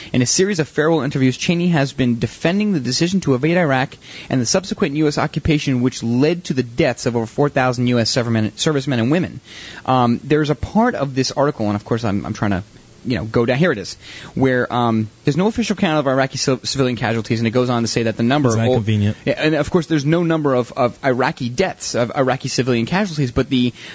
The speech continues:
Speaker 1: the studies, so a lot of independent studies have put it in the over a hundred thousand. Now we've heard those numbers, we've heard even double, if not triple those numbers. Regardless, Cheney goes on to say, he goes, Cheney acknowledged that pre-war intelligence that Iraq had weapons of mass destruction were wrong.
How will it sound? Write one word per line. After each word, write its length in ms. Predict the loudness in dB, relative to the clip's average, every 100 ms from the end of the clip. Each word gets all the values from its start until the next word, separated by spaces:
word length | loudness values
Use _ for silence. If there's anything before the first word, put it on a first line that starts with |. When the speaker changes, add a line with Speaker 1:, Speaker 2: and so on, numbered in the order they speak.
| -4
Speaker 1:
the 120 | -2
studies, 420 | 0 0 -2 -2 -2
so 140 | 0
a 20 |
lot 140 | 0 0
of 80 |
independent 320 | 0 0 -2 0
studies 220 | 0 0
have 140 | -2
put 140 | 0 -2
it 120 | 0
in 100 | -2
the 100 | 0
over 400 | 2 2 0 -4 -4
a 80 | 0
hundred 280 | 0 0
thousand. 460 | -4 -2 -4 -4 -10 -12 -4
Now 100 | 0
we've 200 | 2 2
heard 180 | 0 0
those 140 | 0
numbers, 220 | 2 0 0
we've 100 | 0
heard 140 | 0
even 200 | 0 -4 -4 -2
double, 280 | 0 0
if 80 | -2
not 140 | -4 -2
triple 260 | -2 0
those 180 | -2 -2
numbers. 320 | -2 -4 -6 -10 -4
Regardless, 500 | -2 2 0 0 -6 -10 -12
Cheney 260 | -2 2 2
goes 160 | 2 0
on 100 | -2
to 60 |
say, 260 | 0 2 2
he 80 | 2
goes, 260 | 2 0 -10 -20 -20 -20 -20 -16
Cheney 260 | -2 0 0
acknowledged 480 | 2 2 2 0 0
that 180 | -2 -2 _ -8
pre-war 460 | 0 2 2 2 2
intelligence 600 | 0 2 2 2 -2 0
that 140 | 0
Iraq 380 | 2 2 2 0
had 180 | -2 0
weapons 320 | 0 0 0
of 60 | 2
mass 220 | 2 0
destruction 460 | -2 -2 0 0
were 100 | 2 2
wrong. 520 | 2 2 -2 -8